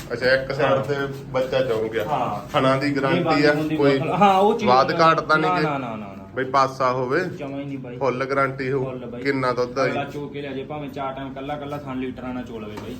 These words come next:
Speaker 1: ਠੀਕ, ਦੁੱਧ ਕਿੰਨਾ ਜੀ?
Speaker 2: ਦੁੱਧ ਬਾਈ ਇਹਦੇ ਥੱਲੇ ਨੌ ਕਿਲੋ ਆ ਸਹੀ।
Speaker 1: ਨੌ ਕਿਲੋ ਜੋੜ
Speaker 2: ਹਾਂ,
Speaker 1: ਕੇ ਲੈ
Speaker 2: ਅੱਠ
Speaker 1: ਜੇ।
Speaker 2: ਕਿਲੋ ਦੁੱਧ ਤੇ ਆਪਾਂ ਸੌਦਾ ਕਰਾਂਗੇ ਬਾਈ ਅਗਲੇ ਨਾਲ।
Speaker 1: ਠੀਕ ਆ ਵੀਰੇ,
Speaker 2: ਹਾਂ।
Speaker 1: ਤੋਰ ਕੇ ਦਿਖਾ ਦੀ ਵੀਰੇ।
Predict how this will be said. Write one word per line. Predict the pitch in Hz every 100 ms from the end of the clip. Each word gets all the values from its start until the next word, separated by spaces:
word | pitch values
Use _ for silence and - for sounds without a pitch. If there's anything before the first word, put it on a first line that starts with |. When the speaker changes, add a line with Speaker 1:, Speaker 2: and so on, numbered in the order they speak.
| -
Speaker 1:
ਠੀਕ, | 135 123
ਦੁੱਧ | 127 131
ਕਿੰਨਾ | 156 151 139
ਜੀ? | 127 123
Speaker 2:
ਦੁੱਧ | - 160 180 185
ਬਾਈ | 185 185
ਇਹਦੇ | 185
ਥੱਲੇ | 180 180 180
ਨੌ | 170 156 147 147
ਕਿਲੋ | 151 147 120
ਆ |
ਸਹੀ। | 107 113 117 113 - - -
Speaker 1:
ਨੌ | 117 123
ਕਿਲੋ | 117 120 120
ਜੋੜ | 120 127
Speaker 2:
ਹਾਂ, | 127 127
Speaker 1:
ਕੇ |
ਲੈ | 120 110
Speaker 2:
ਅੱਠ | 165
Speaker 1:
ਜੇ। |
Speaker 2:
ਕਿਲੋ | 107 160 160 165
ਦੁੱਧ | 156 151
ਤੇ | 170
ਆਪਾਂ | 160 147
ਸੌਦਾ | 139 127 131
ਕਰਾਂਗੇ | 117 113 113
ਬਾਈ | 123 120
ਅਗਲੇ | 113 107
ਨਾਲ। | 104 98 -
Speaker 1:
ਠੀਕ | 147 123
ਆ | 113
ਵੀਰੇ, | 107 104
Speaker 2:
ਹਾਂ। | 123 113 101 -
Speaker 1:
ਤੋਰ | 135 127 120
ਕੇ | 117
ਦਿਖਾ | 113 131
ਦੀ | 110
ਵੀਰੇ। | 104 101